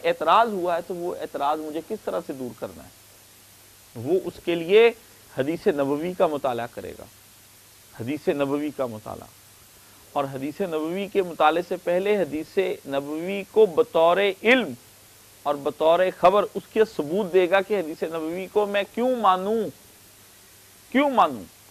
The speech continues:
क्या दुनिया की तमाम सदाकतों के म्यार पर हदीस नबवी का म्यार पूरा उतर चुका है या नहीं?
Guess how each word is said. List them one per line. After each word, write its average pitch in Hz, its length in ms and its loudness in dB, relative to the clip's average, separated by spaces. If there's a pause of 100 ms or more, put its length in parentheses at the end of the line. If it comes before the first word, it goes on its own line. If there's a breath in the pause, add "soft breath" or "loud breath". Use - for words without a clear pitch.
(380)
क्या 190 180 10
दुनिया 175 480 0
की 202 200 -10
तमाम 175 540 2
सदाकतों 156 720 2
के 190 260 2
म्यार 160 440 6
पर 185 220 0
हदीस 147 360 -6
नबवी 151 500 -8
का 185 180 -2
म्यार 147 400 0
पूरा 165 360 -2
उतर 180 240 0
चुका 190 300 0
है 233 300 8
या 247 80 6
नहीं? 160 300 -4